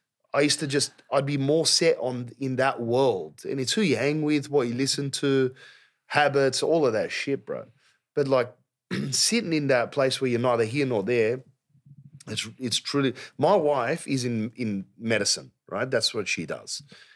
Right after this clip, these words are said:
She has been in medicine since the first day I met her in two thousand six. She doesn't think I might be a florist, come here and tri-, trim down the avatar trees here.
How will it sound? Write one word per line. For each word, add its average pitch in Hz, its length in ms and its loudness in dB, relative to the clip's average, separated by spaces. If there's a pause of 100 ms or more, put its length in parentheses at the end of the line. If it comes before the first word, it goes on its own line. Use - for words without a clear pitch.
(140)
She 226 260 2
has 220 160 4
been 180 260 2
in 165 80 0
medicine 160 360 2
since 131 180 -2
the 139 80 4
first 156 380 4
day 147 100 2
I 135 80 0
met 135 200 0
her 120 80 0
in 110 60 -6
two 120 140 -6
thousand 92 340 -4
six. - 360 -6 (320)
She - 160 -2
doesn't 214 600 2
think 214 320 2
I 175 120 4
might 175 260 2
be 165 80 2
a 147 80 4
florist, 196 760 2 (240)
come 160 180 0
here 156 120 4
and 143 120 0
tri-, 160 340 0 (240)
trim 170 280 2
down 160 160 4
the 143 80 4
avatar 170 400 4
trees - 320 0
here. 120 300 2